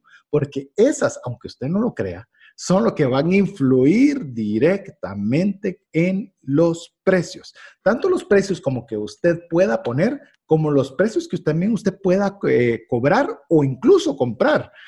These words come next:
para saber, ¿estoy comprando de una forma racional o estoy comprando de una forma emocional?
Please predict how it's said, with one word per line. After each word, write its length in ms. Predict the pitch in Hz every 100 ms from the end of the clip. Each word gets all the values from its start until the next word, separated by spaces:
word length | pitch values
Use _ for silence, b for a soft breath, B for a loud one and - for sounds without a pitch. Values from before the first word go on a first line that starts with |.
| B -
para 160 | 123
saber, 440 | - 120 180 - -
¿estoy 360 | 117 - 143 160
comprando 580 | 294 285 196 175 127
de 80 | 117
una 180 | 139 170
forma 380 | 175 170 165 156
racional 800 | 127 127 117 - - - 294 359
o 60 |
estoy 240 | 339 247 -
comprando 640 | 139 127 - 156 165 139
de 100 | 117
una 240 | 127 143 -
forma 420 | 139 139 151 135
emocional? 720 | 117 107 - 98 160 165 98